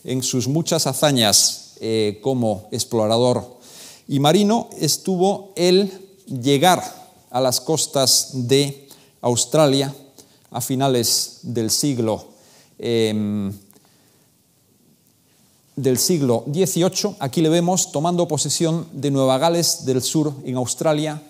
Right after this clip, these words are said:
que abre un nuevo horizonte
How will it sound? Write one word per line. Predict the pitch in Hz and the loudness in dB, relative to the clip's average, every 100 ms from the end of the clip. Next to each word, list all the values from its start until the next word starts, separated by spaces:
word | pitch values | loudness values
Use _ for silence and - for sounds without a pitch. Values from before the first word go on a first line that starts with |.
| - | -2
que | 180 165 - - | -2 -2 -6 0
abre | 156 160 165 - - | 0 2 -2 -6 -8
un | 156 147 | -4 0
nuevo | 139 135 131 127 - - | 2 2 2 -2 -10 -4
horizonte | 117 117 - 117 104 110 101 - | -2 -2 -2 -2 -2 -2 -4 -6